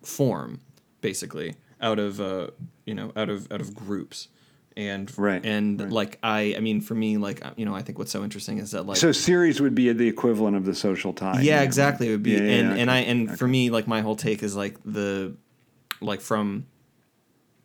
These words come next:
Speaker 1: from Lacan, uh, like, I'm trying to work on this idea that, like,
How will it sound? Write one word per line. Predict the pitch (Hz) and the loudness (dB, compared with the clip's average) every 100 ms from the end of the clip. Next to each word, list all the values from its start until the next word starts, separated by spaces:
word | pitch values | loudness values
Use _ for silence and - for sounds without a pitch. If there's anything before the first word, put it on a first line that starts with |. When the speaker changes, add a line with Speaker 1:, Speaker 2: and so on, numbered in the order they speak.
| - - | -20 -8
Speaker 1:
from | 117 101 | -4 -4
Lacan, | 101 127 120 104 98 110 | -2 0 2 2 -2 -6
uh, | 104 98 92 | -6 -4 -4
like, | 98 104 | -6 -8
I'm | |
trying | 104 107 | -6 -4
to | 101 | -4
work | 104 98 | -4 -6
on | |
this | 101 101 | -10 -10
idea | 104 101 | -8 -8
that, | 98 87 | -6 -6
like, | 98 | -8